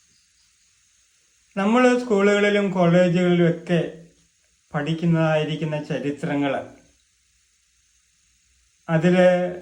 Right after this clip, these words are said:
സത്യം മറയ്ക്കപ്പെട്ടിട്ടാണ് മിക്ക ചരിത്രങ്ങളുമൊക്കെ നമ്മൾ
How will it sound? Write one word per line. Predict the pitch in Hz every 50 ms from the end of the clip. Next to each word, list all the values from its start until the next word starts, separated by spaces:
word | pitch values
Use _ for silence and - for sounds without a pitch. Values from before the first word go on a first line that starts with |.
| - - - _ _ _ _ _
സത്യം | - - - - 175 170 175 - - - 226 214 214 208 208 196 190 185 - - _ _ _ _ _ _ _ _ _ _ -
മറയ്ക്കപ്പെട്ടിട്ടാണ് | 160 160 156 151 160 175 170 175 - 214 180 - 190 180 - 180 170 170 - 160 147 143 143 143 147 139 - - - _ _ _ _ _ _ _ _
മിക്ക | 143 151 156 156 - - - - - 190 175 - 151
ചരിത്രങ്ങളുമൊക്കെ | 135 123 139 143 143 - 151 156 151 151 143 143 135 135 135 - 147 131 127
നമ്മൾ | 127 123 127 131 131